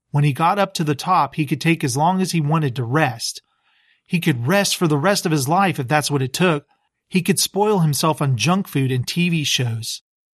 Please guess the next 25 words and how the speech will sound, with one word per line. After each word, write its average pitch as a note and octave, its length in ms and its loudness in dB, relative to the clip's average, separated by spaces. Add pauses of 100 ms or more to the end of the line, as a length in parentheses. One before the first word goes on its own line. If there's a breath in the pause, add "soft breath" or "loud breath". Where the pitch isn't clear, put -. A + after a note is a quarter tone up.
(100)
He - 160 0
could F3+ 160 0
spend B3+ 280 0
the A3 80 0
rest G3 260 0
of G3 80 2
his D#3 160 2
days F3+ 300 2
bedridden, C3 680 -2
stuffing G3 500 0
his A#2+ 140 -2
gob D#3+ 360 0
full C3+ 140 -4
of B2 80 -2
snacks D#3+ 500 0
and B2 160 -2
jerking E3+ 460 -2
off D#3+ 200 2
to C3+ 100 -4
Dana D3+ 340 0
Plato E3 460 0
on C3 120 0
Different C#3+ 320 -2
Strokes - 440 0
reruns B2 580 -2